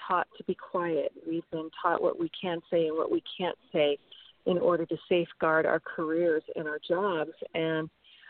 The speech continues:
I got tired of it. I got to the point where what's more important to me? What's, what's more important, my country and the, the direction that it's going, or my career? And I decided I was willing to walk away from a very lucrative career in Hollywood,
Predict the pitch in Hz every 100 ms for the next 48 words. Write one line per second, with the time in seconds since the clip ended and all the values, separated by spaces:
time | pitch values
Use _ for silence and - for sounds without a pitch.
0 | - - 175 180 202 - 202 226 160 135
1 | - 160 170 - 180 - - 175 175 -
2 | 165 165 156 156 - - _ - - -
3 | 180 185 - 196 190 180 - 185 - -
4 | 160 156 - - 180 165 - - 170 180
5 | - 175 165 - 190 - - 147 - -
6 | 196 202 - 269 269 180 160 151 151 _
7 | _ - 165 160 156 - 202 170 - -
8 | - 156 165 196 240 - _ - - -
9 | - - 175 180 175 - 214 294 - -
10 | - - 170 160 165 165 - 160 180 208
11 | - 180 185 175 175 175 - 175 185 190
12 | - 175 156 165 - 156 160 - 170 151
13 | 151 160 156 - - 170 - - 147 143
14 | 160 - 160 160 143 143 156